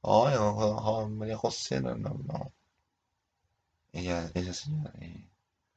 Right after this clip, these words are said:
se crió del pueblo, compadre. Debe haber empezado de abajo, compadre. Tuvo problemas económicos con, con los ministerios que estuvo trabajando, pero... Son,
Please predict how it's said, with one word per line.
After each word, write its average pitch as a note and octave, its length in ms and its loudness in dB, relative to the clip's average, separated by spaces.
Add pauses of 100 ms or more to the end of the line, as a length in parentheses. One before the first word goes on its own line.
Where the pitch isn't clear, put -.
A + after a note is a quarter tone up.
(260)
se D#2+ 80 -2
crió E2+ 160 4
del D2+ 140 0
pueblo, - 400 -10
compadre. - 320 -20 (420)
Debe E2+ 120 0
haber E2 120 0
empezado - 340 -14
de - 60 -16
abajo, - 220 -18
compadre. - 300 -20 (1400)
Tuvo F#2 200 4
problemas F2 380 2
económicos F2+ 460 -4
con, E2 180 -6 (220)
con - 120 -14
los E2 80 -12
ministerios D#2+ 540 -6
que E2+ 80 -2
estuvo - 240 -12
trabajando, - 480 -4
pero... G2 180 -6 (3000)
Son, - 240 -4